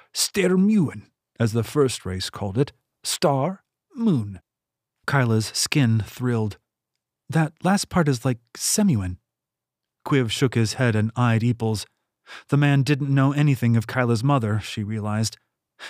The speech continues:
and probably best to keep it that way,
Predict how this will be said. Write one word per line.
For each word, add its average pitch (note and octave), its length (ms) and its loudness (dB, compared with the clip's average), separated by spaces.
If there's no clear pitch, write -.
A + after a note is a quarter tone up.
and D3+ 280 2
probably C#3+ 480 2
best C3+ 480 -2
to B2 80 0
keep - 260 0
it - 140 -8
that F#2 180 -8
way, G2+ 280 -2